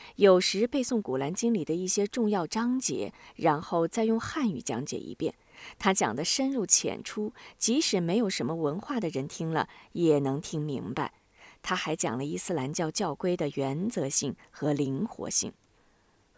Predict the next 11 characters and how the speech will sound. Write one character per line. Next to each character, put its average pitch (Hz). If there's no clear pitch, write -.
说 180
伊 190
斯 185
兰 156
教 175
要 190
求 160
非 196
常 170
严 165
格， -